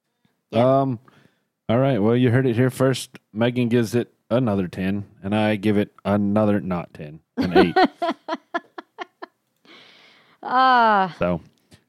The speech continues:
Speaker 2: Tullamore Dew.
Speaker 1: Tullamore Dew,
Speaker 2: Twelve
Speaker 1: twelve
Speaker 2: years.
Speaker 1: years. Delicious.
Speaker 2: Y'all check it out.
Speaker 1: Check it out. You see it at your local liquor store, grab the purple bottle.
Speaker 2: Purple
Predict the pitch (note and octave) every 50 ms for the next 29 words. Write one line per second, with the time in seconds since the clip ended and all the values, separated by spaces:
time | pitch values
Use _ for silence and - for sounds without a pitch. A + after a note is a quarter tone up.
0 | _ _ _ - A2 A#2+ B2+ C3 C#3 C#3 C3 D3+ D#3 C#3 A2+ F2+ - - _ _
1 | _ _ _ _ _ _ _ _ _ _ - - G3+ G#3+ A3+ A3+ A#3 A#3 A#3+ B3
2 | G#3+ F3 F3 F#3+ G#3 G#3+ G3+ F3+ E3 - - - A#2 B2+ B2 A2+ A#2 A#2+ A2+ G#2
3 | - - E3+ D#3+ D3+ D3 D3 - - - - _ - F#3+ G#3 A3 A3+ A#3 A#3+ -
4 | - _ - D#3 D#3+ D#3+ E3 E3+ D#3 - D3+ D3 D3 D3+ - - - - - F#2+
5 | G2+ G#2 G2+ F#2+ - A#2+ A#2+ A2+ B2+ C3 C3 G#3+ G#3+ G#3 A3 G#3+ G#3+ G#3 F#3 -
6 | - - F#3 F#3 F#3 - G#3 G3+ G3+ G3 G3 G3 E3+ F#3 G3+ F#3+ G3 G3+ G3+ G3+
7 | - G#3 G3+ G3+ G3 G3 G3+ G#3+ G#3 A#3 A#3 - - - A#3 A#3+ A#3+ A#3+ A#3+ -
8 | _ _ _ _ _ _ _ _ _ _ _ _ - - F3 F3+ F#3+ G#3 G#3+ F3+
9 | - F3 - - G#3 G3+ - G#3+ G3+ G3+ G3 F3 E3 D#3+ C#3+ C3+ C3+ C#3+ - -
10 | C#3 D#3 D#3+ - E3 D#3+ D3+ D3 C3